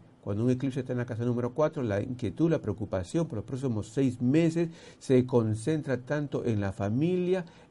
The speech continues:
en el fortalecimiento la, de la unidad fali-, familiar, pero también en una inquietud por querer, eh, l-, tener mayor seguridad. Es necesaria la seguridad en Lima, sobre todo que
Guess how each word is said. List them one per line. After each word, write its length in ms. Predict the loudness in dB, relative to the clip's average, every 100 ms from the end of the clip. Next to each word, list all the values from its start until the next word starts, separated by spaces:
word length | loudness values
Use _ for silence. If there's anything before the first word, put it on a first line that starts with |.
| -4
en 160 | -2
el 60 | 0
fortalecimiento 920 | -2 0 0 0 0 2 2 2 -2
la, 160 | -2 -4
de 180 | -4 -4
la 60 |
unidad 380 | -2 -2 0 0
fali-, 240 | 0 -2
familiar, 540 | -2 -4 -2 2 2 0 -8 -20 -10
pero 100 | -6
también 340 | -2 0 0 -2
en 140 | -2
una 180 | 0 0
inquietud 640 | 0 0 -4 0 0 0 -4 -16 -20 _
por 200 | -2 0
querer, 340 | 2 2 0 -2 -12 -20 -14 -4
eh, 540 | 0 2 2 0 -2
l-, 200 | -4 -4 -4 -8 -2
tener 340 | 2 2 2
mayor 420 | 2 2 4 4
seguridad. 840 | 2 0 0 2 2 4 2 -2 -6 -16 _ -20 -10
Es 180 | -8 -6
necesaria 460 | -4 -2 2 4
la 140 | 4 2
seguridad 520 | 0 0 2 2 0 -6 -20 -8
en 200 | -4 0
Lima, 260 | 2 2 0
sobre 280 | -2 -2 0
todo 340 | 0 2 0 -6 -6
que 300 | 0 2 0